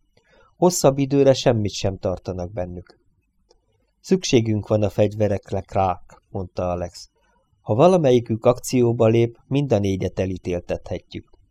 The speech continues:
A bűnrészesség esete fennforog, de a fegyverek nélkül ezt nehéz lesz bizonyítani.”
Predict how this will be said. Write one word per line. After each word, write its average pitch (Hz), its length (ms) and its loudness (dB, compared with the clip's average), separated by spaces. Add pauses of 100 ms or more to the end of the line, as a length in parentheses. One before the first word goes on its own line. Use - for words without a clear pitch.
(420)
A 107 60 -2
bűnrészesség 143 880 2
esete 113 360 0
fennforog, 123 640 -2 (280)
de 117 140 4
a 104 60 6
fegyverek 135 560 6
nélkül 127 500 0
ezt 120 220 -2
nehéz 98 340 -2
lesz 98 200 -6
bizonyítani.” 87 800 -10